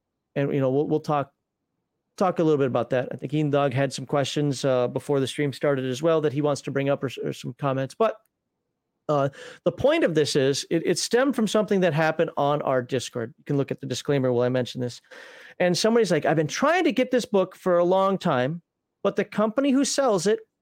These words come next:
is always out of print. Yet when I go to a site like Drive Through R P G, I can get the P D F, but there's no print on demand." Well,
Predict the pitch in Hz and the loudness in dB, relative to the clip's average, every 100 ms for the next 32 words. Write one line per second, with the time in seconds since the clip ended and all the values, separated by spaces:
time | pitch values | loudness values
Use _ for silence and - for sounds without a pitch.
0 | _ _ _ - 202 - 196 202 240 220 | _ _ _ -6 -6 -2 0 2 2 0
1 | - 165 190 233 - - 349 - - - | -2 0 2 0 -4 -4 -4 -4 -10 -20
2 | _ _ _ _ _ _ _ _ _ _ | _ _ _ _ _ _ _ _ _ _
3 | _ _ 214 240 226 214 185 190 226 247 | _ _ -2 0 2 0 2 0 2 0
4 | 233 - 202 196 185 185 185 185 190 170 | 0 0 0 0 0 0 0 0 0 0
5 | 170 180 254 269 233 - 208 233 226 214 | 0 -4 -2 -2 0 -2 -2 -2 -2 -4
6 | 226 214 214 240 226 208 220 202 202 214 | -2 -2 0 0 0 -2 -2 0 0 0
7 | 214 180 175 - _ _ - 139 151 190 | -2 -4 -4 -8 _ _ -4 -2 -2 -2
8 | 254 262 - _ _ _ _ _ _ _ | 0 -2 -6 _ _ _ _ _ _ _
9 | _ _ _ _ _ _ _ _ _ _ | _ _ _ _ _ _ _ _ _ _
10 | 165 175 | -2 -2